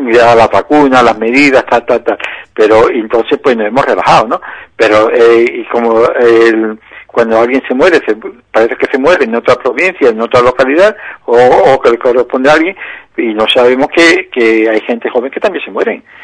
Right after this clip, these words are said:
o gente joven que ingresan, no se muere, pero ingresan,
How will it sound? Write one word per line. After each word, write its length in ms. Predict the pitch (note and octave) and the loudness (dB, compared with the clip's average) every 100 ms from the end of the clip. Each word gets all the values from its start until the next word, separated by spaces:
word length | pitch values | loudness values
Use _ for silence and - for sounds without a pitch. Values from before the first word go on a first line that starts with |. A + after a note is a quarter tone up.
| - - | -20 -6
o 260 | A#2 A2+ | 2 4
gente 260 | A2+ A#2+ A#2 | 4 0 -2
joven 220 | A#2 C#3 | -2 -2
que 140 | E3+ F3+ | 0 -2
ingresan, 520 | C#3+ B2+ E3 - A2+ | 0 0 0 -2 -4
no 80 | B2+ | -4
se 80 | - | -4
muere, 240 | B2 C#3 | -2 -2
pero 180 | D#3+ D#3 | -2 -2
ingresan, 540 | C#3 A#2+ E3 - D#3+ | -2 -2 -2 0 -2